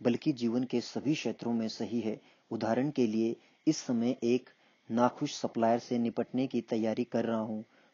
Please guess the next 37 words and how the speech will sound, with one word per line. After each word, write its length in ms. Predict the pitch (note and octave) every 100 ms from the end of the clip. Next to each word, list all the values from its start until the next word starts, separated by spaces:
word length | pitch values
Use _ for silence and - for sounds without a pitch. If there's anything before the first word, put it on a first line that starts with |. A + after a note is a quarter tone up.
| -
जो 160 | G#2+ D3
मानता 360 | C3 A2+ A#2+
है 180 | B2+ A#2+
कि 160 | - B2+
मेरी 320 | A#2 A2+ C3+
कंपनी 520 | B2+ G#2+ A#2 A2+ B2 - _ _
पीक 200 | B2+ D3+ -
पोटेंशियल 540 | B2 A2+ A2 - B2 B2+
को 340 | A#2+ A2 A#2 _ _ _ -
उसके 320 | - - D3+
द्वारा 300 | B2 A#2 B2
किए 300 | - A#2+ C3
गए 140 | B2
खर्चों 380 | A#2+ - G#2+ C3+
का 160 | C3 A#2+
भुगतान 400 | G#2+ - - B2
करना 340 | A#2+ A2+ A#2
चाहिए, 480 | A#2 A2+ G#2 A#2 - -
जिनके 340 | B2 D#3 C#3
बारे 300 | A#2 A2 A#2
में 220 | B2 A#2 C3
अनुबंध 420 | A#2+ A#2 G#2+ C3+ D3+
में 280 | B2 A2+ - - _
सहमति 520 | - - A2+ A#2 A2 C3+
नहीं 260 | A#2+ B2
हुई 180 | A2+ A2
थी। 260 | - A2+ - _ _ -
मेरी 220 | B2 D#3
भावना 320 | B2+ G#2+ A2+
यह 280 | B2+ A2 C3 A#2+
है 80 |
कि 280 | C3 A#2+ A2+ - _ _ -
अपनी 260 | B2+ C#3 D#3+
लागत 420 | C3 A2+ B2+ -
का 120 | B2
अनुमान 500 | A#2+ A#2+ A2 A2 B2+
लगाना 580 | B2 A2 G#2+ G#2 A2